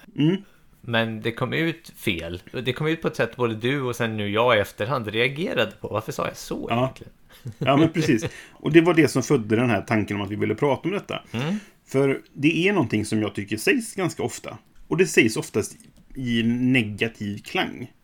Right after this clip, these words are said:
Speaker 1: Man, man ser lite grann ner på de små spelen, för de är inte lika mycket värda på något sätt som de stora svulstiga spelen, vad det nu kan vara då, liksom sådär.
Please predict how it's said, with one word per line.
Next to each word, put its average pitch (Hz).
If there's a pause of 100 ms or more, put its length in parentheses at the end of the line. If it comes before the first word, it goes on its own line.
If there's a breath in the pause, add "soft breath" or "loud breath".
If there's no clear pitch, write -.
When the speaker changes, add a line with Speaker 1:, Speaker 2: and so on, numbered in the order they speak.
(760 soft breath)
Speaker 1:
Man, 147
man 156
ser 170
lite 160
grann 113
ner 147
på 110
de 104
små 107
spelen, 87
för -
de 98
är 113
inte 113
lika 107
mycket 101
värda 78
på -
något 87
sätt -
som 107
de 143
stora 120
svulstiga 98
spelen, 80
vad 110
det 101
nu 90
kan 98
vara 90
då, -
liksom 82
sådär. -